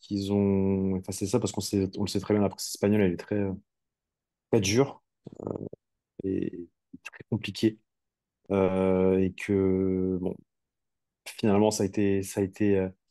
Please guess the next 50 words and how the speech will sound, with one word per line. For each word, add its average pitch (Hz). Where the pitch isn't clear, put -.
ça 110
a 104
fuité. 127
Donc, 110
euh, 107
enfin, 101
c'est, -
je -
veux 104
dire, 117
c'est -
re-, 117
c'est 110
resté. 117
Donc, 101
euh, 101
maintenant, 107
on 101
sait 113
qu'il 104
a -
écrit -
ça, 123
on 117
sait 110
que -
c'est 110
vrai. 135
On, 98
selon 110
les, 98
les 95
informations 101
des 95
deux 98
Aguirre, 101
effectivement, 101
ce -
serait 98
un, 92
son -
équipe 101
de 101
communication 117
qui 113
aurait, 101
euh, 92
qui -
aurait, 95
euh, 90